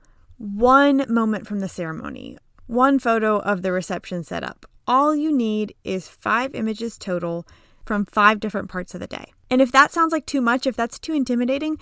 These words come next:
start with just two or three. The idea here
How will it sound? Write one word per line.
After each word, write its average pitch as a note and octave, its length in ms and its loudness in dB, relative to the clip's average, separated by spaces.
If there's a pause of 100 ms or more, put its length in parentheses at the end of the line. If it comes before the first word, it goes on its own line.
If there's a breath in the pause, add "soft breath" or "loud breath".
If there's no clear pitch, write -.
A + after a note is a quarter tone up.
start - 320 0
with - 160 -2
just - 300 -4
two E4 240 2
or E4+ 100 0
three. F#4 460 -2 (120)
The - 140 -4
idea C#4 400 4
here G#3+ 440 -4